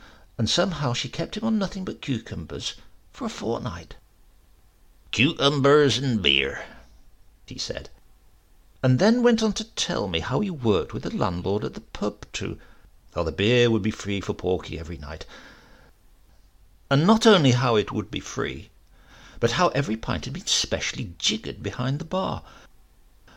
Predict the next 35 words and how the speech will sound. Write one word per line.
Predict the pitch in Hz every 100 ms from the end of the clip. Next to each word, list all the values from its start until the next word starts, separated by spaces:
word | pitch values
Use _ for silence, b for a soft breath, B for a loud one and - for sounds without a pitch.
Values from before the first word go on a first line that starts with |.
| B
A | -
spoonful | 85 - 90 87 107
of | 107
salts | - 101 - -
in |
it, | 113 120 - B B B
a | 160
pill | 196 196
or |
two, | 180 - 87 80 - B B -
a | -
packet | - - -
of | -
something | - 127 95 127 110
from | 156
the | 151
chemist's, | - - - 165 98 - - - - - - -
things | 98 113 123 120 104
that | 110
turned | - 101 98
his | -
stomach | - 90 92 - B B
to | -
fire | - - 82 87 80 B B B -
and | -
water. | 71 - - - - - - - - - - - - _ _ - - - _ _ _ - - -
"So | - 87
that | 95 139
in | 180 208
the | 202
end," | 123 90 101 139 147 - _ - - -
my | - -
Uncle | - -
Silas | - - -
said, | - -